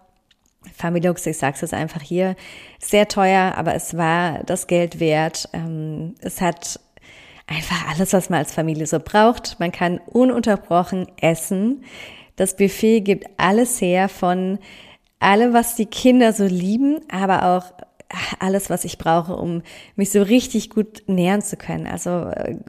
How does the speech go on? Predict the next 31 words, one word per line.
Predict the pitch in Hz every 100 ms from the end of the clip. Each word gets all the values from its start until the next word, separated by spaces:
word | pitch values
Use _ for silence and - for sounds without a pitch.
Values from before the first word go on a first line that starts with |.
| - _ -
Gemüse | - 220 226 226 202 -
und | 202 190 -
Obst | 233 226 214 - -
und | 180 190 185 - - _
Fleisch | - 196 190
und | - 180
Fis-, | - 208 214 -
Fisch | - 214 - -
und | 180
das, | 175 - - - - - - - - _ _
es | 208
lässt | 214 208
überhaupt | 196 185
keine | - 185
Wünsche | 170 160 -
offen. | - - 165
Also | - 170
wir | 175 175
haben | 185 190
uns | - 190 -
da | 185
durchgeschlemmt | 160 196 220 - 190 - - 170 165 202 -
den | 185 175
ganzen | 165 185 -
Tag | 208 - 156 180 214 -
und | 185 175 185
<laughs> | 208
wenn | - 220
wir | 208
nicht | 233 -
gerade | 202 180 190 185